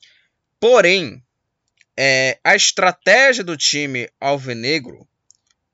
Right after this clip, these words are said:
do time do Corinthians, foi compreensível, né?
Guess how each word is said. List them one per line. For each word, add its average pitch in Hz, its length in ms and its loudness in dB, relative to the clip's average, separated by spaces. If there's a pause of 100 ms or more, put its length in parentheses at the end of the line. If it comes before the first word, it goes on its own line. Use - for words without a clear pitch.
(100)
do 214 140 -20
time 120 240 -10
do 113 100 -12
Corinthians, 135 300 -14
foi 190 100 -2
compreensível, 185 1000 -4 (120)
né? 110 260 -12